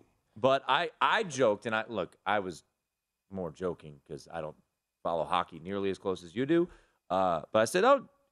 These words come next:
well, if you're so mad, take Arizona. <laughs> You're the C E O of the Dog Pound."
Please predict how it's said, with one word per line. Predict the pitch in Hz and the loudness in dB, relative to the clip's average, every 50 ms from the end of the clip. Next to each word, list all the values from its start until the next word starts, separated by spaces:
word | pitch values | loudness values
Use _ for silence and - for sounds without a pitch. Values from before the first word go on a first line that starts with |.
| _ _ | _ _
well, | - - | -20 -20
if | - | -12
you're | - - | -2 2
so | 202 208 202 | 2 4 4
mad, | 196 233 277 302 277 247 170 | 4 4 4 4 2 2 0
take | - - 143 - | 2 2 2 4
Arizona. | 180 208 226 240 208 269 294 302 294 208 127 - - _ _ _ _ _ _ _ _ _ _ _ _ _ _ _ _ _ _ - | 4 4 6 6 6 6 4 4 2 0 -2 -4 -8 _ _ _ _ _ _ _ _ _ _ _ _ _ _ _ _ _ _ -10
<laughs> | 120 107 - _ _ _ _ _ _ _ _ _ _ _ _ _ _ _ _ _ _ _ _ _ _ _ | -10 -10 -10 _ _ _ _ _ _ _ _ _ _ _ _ _ _ _ _ _ _ _ _ _ _ _
You're | - 160 185 | 4 4 4
the | 196 190 | 4 2
C | - - - - 233 233 196 - | 0 2 2 4 4 4 6 6
E | 214 | 6
O | 233 180 233 | 6 6 2
of | 269 254 214 | 0 0 -2
the | - | -2
Dog | 170 254 262 269 - - 208 185 151 | 2 4 4 4 4 0 -4 -10 -4
Pound." | - 139 147 139 151 156 147 127 | -2 2 2 2 2 0 -4 -8